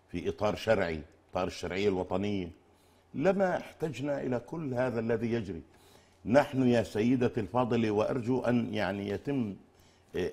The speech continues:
آه، آه، التفكير في هذا، نحن الآن لا نطالب بأكثر من خمسة إلى عشرة في المية مما كان لدينا، آه، قبل ألفين وستة وألفين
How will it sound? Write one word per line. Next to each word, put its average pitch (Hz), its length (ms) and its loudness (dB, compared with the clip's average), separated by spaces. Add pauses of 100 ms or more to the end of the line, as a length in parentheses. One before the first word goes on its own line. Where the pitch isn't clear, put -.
آه، - 0 -
آه، 90 560 -2
التفكير 175 560 -4
في 113 200 -2
هذا، 85 300 -2 (400)
نحن 135 320 -2
الآن 110 840 0
لا 127 220 4
نطالب 104 760 0
بأكثر 98 540 -4 (500)
من 110 240 4
خمسة 127 440 0
إلى 110 180 0
عشرة 117 320 -2
في - 120 -8
المية 120 300 0
مما 110 300 0
كان 113 280 0
لدينا، 107 540 -2 (640)
آه، 90 160 0
قبل 101 360 -2
ألفين 92 300 -4
وستة - 340 -10
وألفين 76 260 -10